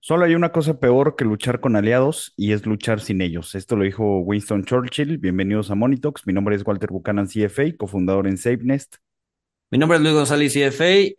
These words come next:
Speaker 2: bienvenidos a Money Talks. Eh, hoy vamos a hablar con un, eh, viejo conocido del programa. Ya lo tuvimos en la primera temporada para hablar de fibras,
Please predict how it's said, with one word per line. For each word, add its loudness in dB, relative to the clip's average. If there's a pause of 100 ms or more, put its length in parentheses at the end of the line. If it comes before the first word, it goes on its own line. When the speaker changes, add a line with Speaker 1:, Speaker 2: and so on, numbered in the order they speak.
Speaker 2:
bienvenidos -2
a -2
Money -2
Talks. -8
Eh, -4
hoy -2
vamos -4
a -8
hablar -2 (480)
con -2
un, -6
eh, -8
viejo -6
conocido -6
del -4
programa. -2
Ya -2
lo -4
tuvimos -8 (100)
en -8
la -8
primera -4
temporada -4
para -8
hablar -4 (360)
de -12
fibras, -4